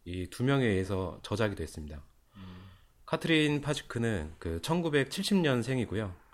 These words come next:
Speaker 1: 잡지 저널리스트이면서 편집자 그리고 프로그래머 활동을 하고 있습니다.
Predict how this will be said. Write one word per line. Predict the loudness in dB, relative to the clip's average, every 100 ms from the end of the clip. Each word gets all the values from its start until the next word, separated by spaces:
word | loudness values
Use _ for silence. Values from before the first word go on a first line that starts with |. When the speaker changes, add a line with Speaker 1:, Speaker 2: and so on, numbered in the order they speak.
| -20 -20 -20 -20 -20 -20 -14
Speaker 1:
잡지 | 0 0 0 -6 -6 2 6 6
저널리스트이면서 | 6 8 8 6 2 -2 -2 -2 -2 0 0 0 -2
편집자 | -2 -2 -2 0 -2 -4 -18 -8
그리고 | -6 -4 -4
프로그래머 | 0 2 4 4 0 -4 -16 -20 -20 _
활동을 | -4 0 2 2
하고 | 0
있습니다. | -2 -6 -8 -10